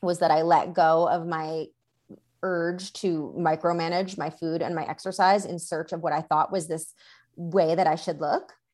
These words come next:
And to be honest, what's kind of ironic is I look just about the same as I used to. I, I, I don't, I threw away my scale, but I'm pretty sure I look about the same. If you saw me, you just think I look a little older, but not any different. <laughs>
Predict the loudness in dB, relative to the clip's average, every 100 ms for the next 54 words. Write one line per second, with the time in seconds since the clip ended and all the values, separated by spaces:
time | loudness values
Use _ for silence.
0 | _ -4 -4 -8 _ _ _ -6 -4 0
1 | 2 2 0 -2 -4 0 2 2 2 -2
2 | -2 -2 0 0 -4 -8 _ -14 0 0
3 | 0 0 0 0 -6 -6 0 0 0 -4
4 | -2 0 -2 -4 -8 -8 -10 -10 -8 -8
5 | -6 -8 0 4 6 4 2 2 0 0
6 | 0 -6 -4 -4 -4 0 4 4 2 -4
7 | -6 -2 0 0 0 -2 -2 -6 -10 -10
8 | -16 _ _ -4 -2 2 4 4 2 -4
9 | -8 -10 -12 _ -14 -14 _ _ _ -12
10 | -12 -18 -20 _ -6 -4 -4 -4 -2 0
11 | 0 0 -2 0 2 4 4 2 -2 0
12 | 0 2 0